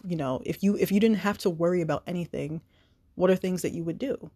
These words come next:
Like, what do you like to do and how can you move forward with that and improve that? And I was not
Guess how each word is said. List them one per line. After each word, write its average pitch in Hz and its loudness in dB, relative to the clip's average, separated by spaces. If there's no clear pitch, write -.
Like, 180 4
what 202 2
do 240 0
you 240 4
like 190 4
to 202 0
do 208 2
and 160 2
how 175 0
can 185 -2
you 175 -2
move 175 -4
forward 170 4
with 175 -2
that 170 -2
and 160 -2
improve 160 -2
that? 170 0
And - -6
I 165 0
was 170 -2
not 160 0